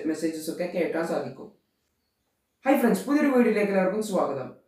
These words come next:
WhatsApp-ന്റെ privacy policy accept ചെയ്യേണ്ട അവസാന തീയതി മെയ് ഫിഫ്റ്റീൻ എന്നൊക്കെ പറഞ്ഞ് ഞാൻ ഒരു വീഡിയോ upload ചെയ്തിരുന്നു. ഈ മുമ്പത്തെ, ഇതിൻ്റെ ലാസ്റ്റ് വീഡിയോ അല്ല, അതിന് മുമ്പത്തെ വീഡിയോ, WhatsApp-ന്റെ കാര്യം മാത്രം പറഞ്ഞുള്ള ഒരു വീഡിയോ ഞാൻ upload ചെയ്തിരുന്നു.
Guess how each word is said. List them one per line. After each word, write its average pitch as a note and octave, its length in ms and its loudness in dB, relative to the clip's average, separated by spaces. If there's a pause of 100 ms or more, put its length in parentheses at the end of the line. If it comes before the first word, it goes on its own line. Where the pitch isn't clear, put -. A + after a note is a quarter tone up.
(180)
WhatsApp-ന്റെ B3+ 500 2
privacy A3 500 2
policy A#3 400 2
accept G#3 380 -2
ചെയ്യേണ്ട F#3 220 -2
അവസാന F#3 380 -2
തീയതി E3+ 400 -2
മെയ് F3+ 200 -2
ഫിഫ്റ്റീൻ - 320 -6
എന്നൊക്കെ G3+ 220 -2
പറഞ്ഞ് F3 280 0
ഞാൻ E3 100 0
ഒരു D#3+ 140 0
വീഡിയോ D#3+ 260 0
upload E3+ 320 0
ചെയ്തിരുന്നു. C3+ 500 -4 (300)
ഈ F3 220 -6
മുമ്പത്തെ, G#3 420 0
ഇതിൻ്റെ G#3+ 320 2
ലാസ്റ്റ് G#3+ 420 0
വീഡിയോ G3 280 0
അല്ല, F#3 120 0
അതിന് F3 180 -2
മുമ്പത്തെ G3+ 360 -2
വീഡിയോ, C#3+ 340 0
WhatsApp-ന്റെ D#3+ 540 -2 (100)
കാര്യം F#3+ 280 0
മാത്രം F#3+ 280 -2
പറഞ്ഞുള്ള F3 280 -2
ഒരു E3 100 -4
വീഡിയോ D#3+ 200 0
ഞാൻ D3+ 100 -2
upload D3+ 300 -6
ചെയ്തിരുന്നു. C3+ 420 -6